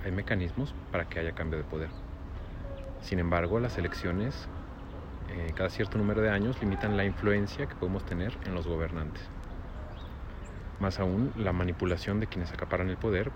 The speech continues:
puede llevar a una democracia funcional en la práctica a funcionar más como una dictadura. Un claro límite de las democracias,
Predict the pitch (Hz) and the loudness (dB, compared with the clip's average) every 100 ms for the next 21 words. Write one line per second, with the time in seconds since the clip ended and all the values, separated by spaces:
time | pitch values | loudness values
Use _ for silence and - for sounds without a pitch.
0 | - 98 98 92 87 92 - 98 95 98 | 0 2 2 2 2 0 0 -2 0 2
1 | 92 - 90 92 - 85 - 87 87 92 | 0 2 0 0 -2 -4 -4 -4 -2 0
2 | 113 98 - 95 90 - 123 147 - - | 2 0 2 0 0 0 0 -2 -6 -8
3 | - - - 87 - 92 92 87 87 - | -8 -8 -4 -2 -2 -2 0 0 0 -2
4 | - - 101 87 85 87 87 85 82 - | -6 -6 -2 -2 -2 -2 0 0 -2 -2
5 | 82 82 - - - - - - - - | -2 -2 -4 -8 -8 -8 -8 -8 -8 -6
6 | - - - - - - - - - - | -6 -6 -8 -8 -8 -8 -8 -8 -8 -8
7 | - - - - - 123 104 107 104 101 | -8 -8 -8 -8 -6 -4 2 4 6 6
8 | 107 101 87 87 92 98 104 87 120 139 | 4 4 2 4 2 2 2 2 0 0